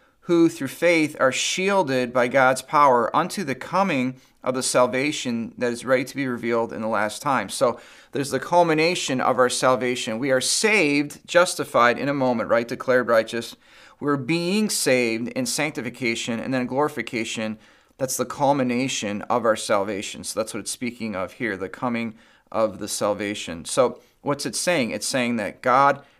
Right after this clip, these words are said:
protects what he gives to us. I think that's really, really important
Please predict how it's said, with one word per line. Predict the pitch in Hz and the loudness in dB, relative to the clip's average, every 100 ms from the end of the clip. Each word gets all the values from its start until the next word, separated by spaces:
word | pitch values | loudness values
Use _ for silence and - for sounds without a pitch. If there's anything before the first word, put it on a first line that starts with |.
| _ - | _ -10
protects | 123 - - 156 117 - - - | -8 -6 4 4 4 0 -8 -6
what | 120 | -4
he | 110 | -4
gives | 104 123 135 - | -2 -4 -4 -2
to | - | -2
us. | 76 - | -2 -2
I | 104 | -6
think | 160 165 | -6 -6
that's | 123 | -8
really, | 123 120 143 139 | -6 -4 0 0
really | 127 127 120 | 0 0 0
important | - 143 107 85 | -2 -4 -4 -6